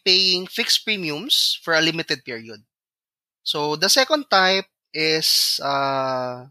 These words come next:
variable or V U L, variable unit link. So here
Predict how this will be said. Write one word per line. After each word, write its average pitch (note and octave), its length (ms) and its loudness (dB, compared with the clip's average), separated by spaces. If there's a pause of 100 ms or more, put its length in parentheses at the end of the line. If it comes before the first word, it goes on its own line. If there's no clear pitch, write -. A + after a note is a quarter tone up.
variable D3 680 4 (100)
or C3+ 220 -2
V C#3+ 140 -2 (120)
U C3+ 100 -8
L, A#2+ 300 -6 (840)
variable E3+ 400 4
unit D3+ 360 -2
link. C3 220 -8 (1040)
So D3 600 -2 (1080)
here A#3+ 500 0